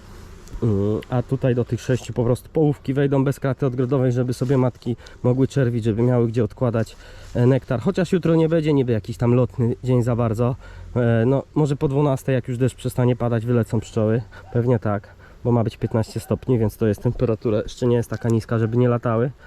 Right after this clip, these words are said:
No, ale trzeba im dać, bo widzicie, nie wiem, co tu jest. Tutaj była masakra po prostu, aż się normalnie ssapałem przy tym, ale bardzo szybko wszystko tutaj chciałem zrobić, zdążyć przed zmrokiem. Widzicie, już się ciemno robi.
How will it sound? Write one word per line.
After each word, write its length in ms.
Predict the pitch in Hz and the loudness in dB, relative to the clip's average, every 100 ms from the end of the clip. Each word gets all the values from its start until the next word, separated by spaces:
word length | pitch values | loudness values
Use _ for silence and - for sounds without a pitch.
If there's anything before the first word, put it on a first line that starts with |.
| - - - - - - - - | -20 -20 -20 -20 -20 -20 -12 0
No, 80 | 165 | 4
ale 160 | 156 143 | 4 2
trzeba 260 | 139 131 | 0 2
im 120 | 123 | 2
dać, 200 | 117 107 | 2 -2
bo 120 | 117 113 | -2 -2
widzicie, 400 | 110 113 - 95 - | -2 -4 -4 -6 -2
nie 140 | 147 131 | 2 4
wiem, 140 | 117 | 2
co 120 | - | 0
tu 140 | 120 120 | 0 2
jest. 260 | 120 - - - - - - - - - - - - | 2 0 -16 -20 -20 -20 -20 -20 -20 -20 -20 -20 -6
Tutaj 280 | 151 143 139 | -2 2 2
była 320 | 131 131 123 113 - | 4 4 2 -2 -2
masakra 500 | 135 135 120 - 98 - | 0 0 -2 -2 -6 -4
po 100 | 107 | -2
prostu, 360 | 110 - 117 - - - | -2 0 -2 -2 -10 -8
aż 140 | 101 - | -6 0
się 120 | 147 | 2
normalnie 360 | 147 139 139 | 4 4 2
ssapałem 580 | 120 - 135 135 123 117 - - - - | -2 -4 -2 0 0 0 -4 -20 -20 -6
przy 160 | 120 | -4
tym, 180 | - 131 | 0 2
ale 180 | 123 120 | 2 0
bardzo 280 | 127 120 117 | -2 -2 -4
szybko 320 | 127 - 123 | -4 -6 -6
wszystko 440 | - - - 113 - - - - - | -6 -6 -2 -2 -2 -16 -20 -16 -6
tutaj 220 | 120 123 | 0 0
chciałem 280 | - 117 110 | 0 0 0
zrobić, 360 | 117 123 131 | 0 0 -2
zdążyć 440 | 113 131 123 117 - | -2 0 0 -2 -6
przed 320 | - 113 - 117 | -4 -4 -4 -10
zmrokiem. 580 | 107 120 120 - 139 131 - - - | -2 0 0 0 -2 -2 -6 -20 -10
Widzicie, 300 | 110 107 104 | -8 -6 -4
już 100 | 95 | -4
się 100 | 104 | -6
ciemno 300 | - 113 120 | 0 2 2
robi. 260 | 120 123 | 0 -2